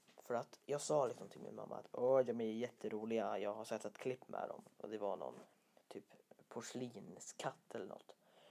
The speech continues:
Jag vet inte om det var från Leif och Billy eller, eh, Hillbillies.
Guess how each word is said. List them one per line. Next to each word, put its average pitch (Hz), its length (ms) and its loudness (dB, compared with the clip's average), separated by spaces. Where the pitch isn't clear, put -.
Jag 120 100 2
vet 151 160 6
inte 214 160 2
om 135 80 0
det 110 80 -8
var 110 140 4
från 113 180 -2
Leif 110 200 0
och 117 80 -6
Billy 113 460 -2
eller, 101 500 -2
eh, 104 280 0
Hillbillies. 113 720 -6